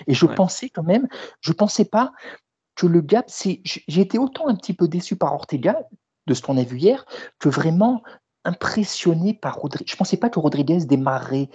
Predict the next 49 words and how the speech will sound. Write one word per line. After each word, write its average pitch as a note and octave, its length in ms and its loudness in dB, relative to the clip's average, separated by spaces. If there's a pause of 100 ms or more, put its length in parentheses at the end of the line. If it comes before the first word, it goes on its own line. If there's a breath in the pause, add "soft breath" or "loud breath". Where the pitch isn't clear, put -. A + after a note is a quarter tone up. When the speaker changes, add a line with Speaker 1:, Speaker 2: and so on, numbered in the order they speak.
(140)
Speaker 1:
si - 320 -4
vite, E3 420 -8 (300 loud breath)
si - 260 -6
fort. - 400 -4
Et C#3 60 -8
je - 80 -8
pensais E3 200 0
pas G#3 160 0
que D#3+ 140 -2
le C#3+ 60 2
gap D#3 420 0
entre C#3+ 260 -4
les C#3+ 140 -2
deux E3+ 180 0
serait C#3+ 400 -2 (300 loud breath)
aussi D3+ 300 0
important B2 520 -2
debout, G#2 360 -8
tu G#2+ 100 -8
vois. G2+ 100 -4
Moi, B2+ 100 2
c'est B2+ 120 0
vraiment A#2 240 0
ça A#2 220 -4
qui - 140 -8
m'a G#2+ 100 -4
choqué. - 340 -10 (320 loud breath)
Speaker 2:
Mm. A2+ 60 -10
Speaker 1:
Quand D3+ 100 4
j'ai D#3+ 120 4
vu F3+ 140 4
les D#3+ 120 2
deux F3+ 100 4
premières D#3+ 360 0
minutes, D#3+ 320 0
Ortega C#3 520 -2 (360 loud breath)
ne A#2+ 200 4
rien, C#3+ 760 2 (360 loud breath)
il A#2 120 -2
avait A2 260 -2
pas G3+ 140 2
de F#3 140 4
garde E3 400 2
et C#3+ 40 -2
il C3+ 160 -2
mangeait D#3 380 -4 (120)
tout, A3+ 200 -2 (200)
il D#3 120 0
mangeait F3 460 -4